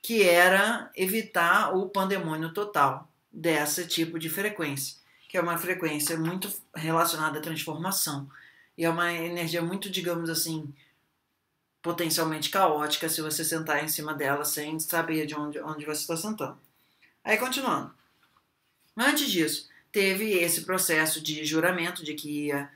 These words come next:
querer matar todas as cobras, ah, todas as serpentes. E, ah, o, digamos assim, o divino em esferas sutis foi nasce-, fazendo o nascimento do Aslesha.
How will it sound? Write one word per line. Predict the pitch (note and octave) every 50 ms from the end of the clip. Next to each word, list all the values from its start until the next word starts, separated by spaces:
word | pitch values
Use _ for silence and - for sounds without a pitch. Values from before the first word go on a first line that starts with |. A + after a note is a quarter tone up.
| - - _ _ _
querer | - E3 D#3+ D#3
matar | D#3 D3+ D3 D#3 D#3 D3+
todas | D#3 E3 E3 D#3+ E3 E3 D#3
as | D#3 D#3 D#3+ D#3+ - - - - _ _ _
cobras, | - F#3+ E3 D#3+ D#3+ - E3 F3 G#3 - - - - _ _ _ _ _ _ _
ah, | D#3+ D#3 D3 C#3+ C#3+
todas | C#3 D#3+ D#3+ D#3+ D#3+ D#3+ D#3 D3+
as | D#3 D3+ D3 C#3+ C#3+ C#3
serpentes. | - - D3+ D3+ C#3+ - D3+ D3 C3+ C3+ C#3 - - - - _ _ _ _ _ _ _
E, | - F#3+ F#3+ G#3 A3+ B3+ C#4 C#4 C#4 - _ _ _ _ _
ah, | - F3+ F3+ F3 F3 F3 F3 E3+ E3 E3 E3 D#3+ D#3+ D#3 D#3 D#3 D3 D3 -
o, | - E3+ F3
digamos | E3 E3+ F3 F3+ F3+ F3 E3+
assim, | E3 E3 F3 E3+
o |
divino | E3 F#3 F3+ F3+ E3+ E3 E3+
em | E3+
esferas | D#3+ - - E3+ D#3 D#3 D#3+ D#3+
sutis | D#3+ G3+ F#3+ - F3 E3+ E3
foi | - - F3+ F3 E3+
nasce-, | F3+ F3+ F3+ F3+ F3 D#3+
fazendo | - F3+ F3 D#3+ E3 E3 E3+ F3 F3+ F3
o | E3 D#3 D#3+ E3+ F#3 E3+ _ _ _ _ _
nascimento | F3 E3+ E3+ - F3 E3+ E3 D#3+ E3 E3 E3
do | E3 F3 F#3
Aslesha. | G3 G3+ G3 - D#3 D3 C#3 C3+ - - - -